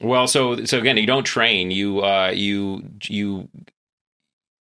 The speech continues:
you assess and select those people with the attributes to be able to calm themselves, to be able to understand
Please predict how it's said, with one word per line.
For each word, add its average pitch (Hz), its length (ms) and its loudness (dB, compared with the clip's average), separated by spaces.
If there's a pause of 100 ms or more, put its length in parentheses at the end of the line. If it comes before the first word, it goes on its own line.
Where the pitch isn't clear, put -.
(120)
you 104 180 -4
assess 135 440 2
and 120 120 0
select 104 500 0
those 104 280 0
people 110 400 0
with 90 80 -2
the 90 140 2
attributes 87 580 -2
to 87 100 -6
be 90 160 2
able 92 180 0
to - 120 -12
calm 85 320 0
themselves, - 600 -4
to 90 80 -2
be 90 120 2
able 90 180 2
to 87 400 -2
understand 90 880 0